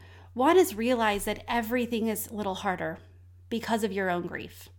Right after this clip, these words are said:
Every element of parenting is a little bit harder because you realize that you are the sole, you carry the sole burden, the, the sole responsibility, the sole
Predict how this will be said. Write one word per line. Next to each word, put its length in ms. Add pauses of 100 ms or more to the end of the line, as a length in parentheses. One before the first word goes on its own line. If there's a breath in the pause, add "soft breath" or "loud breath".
(680 soft breath)
Every 420
element 400
of 100
parenting 760 (520 loud breath)
is 180
a 60
little 400
bit 140
harder 320
because 400
you 220
realize 760 (280)
that 180
you 540
are 320
the 140
sole, 600 (400)
you 160
carry 320
the 100
sole 240
burden, 400
the, 120 (260)
the 100
sole 320
responsibility, 920 (540 loud breath)
the 100
sole 720